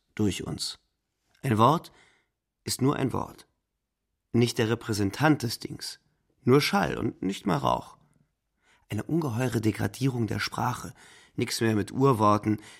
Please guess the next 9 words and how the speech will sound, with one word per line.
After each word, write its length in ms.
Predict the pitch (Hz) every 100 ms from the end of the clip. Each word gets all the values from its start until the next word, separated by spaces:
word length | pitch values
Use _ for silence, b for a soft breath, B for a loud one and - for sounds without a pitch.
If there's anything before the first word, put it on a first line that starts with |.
| B
nix 300 | B 131 -
mit 180 | 123 110
Orphisch, 480 | - 123 127 117 -
nix 220 | 123 -
mit 200 | 123 110 B B B
"Es 180 | 113 -
spricht 420 | - 131 143 -
in 180 | - 104
mir". 300 | 98 120